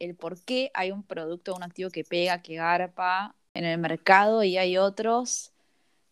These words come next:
que quizá no tanto, porque si nos ponemos a pensar, uf, hay una infinidad,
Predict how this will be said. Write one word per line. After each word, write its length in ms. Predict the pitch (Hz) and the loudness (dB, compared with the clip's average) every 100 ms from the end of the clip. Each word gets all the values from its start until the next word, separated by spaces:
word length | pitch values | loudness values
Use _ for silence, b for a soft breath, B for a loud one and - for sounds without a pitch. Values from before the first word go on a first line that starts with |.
| _ | _
que 120 | 175 | -10
quizá 280 | 160 - 277 | -8 2 4
no 160 | 214 170 | 4 4
tanto, 540 | 262 226 175 156 151 | 6 6 2 -4 -8
porque 300 | 165 165 156 | -8 -10 -10
si 180 | - 156 | -12 -10
nos 120 | 160 | -8
ponemos 420 | - 208 254 196 | -2 2 4 2
a 40 | 170 | -8
pensar, 480 | 160 156 208 220 - | -10 -4 0 0 2
uf, 400 | 208 185 - - - | 0 0 -6 -20 0
hay 140 | 196 | 2
una 100 | 226 | 2
infinidad, 1000 | 160 156 - 185 165 160 175 196 202 208 | 0 -4 -6 -2 -2 4 8 8 8 2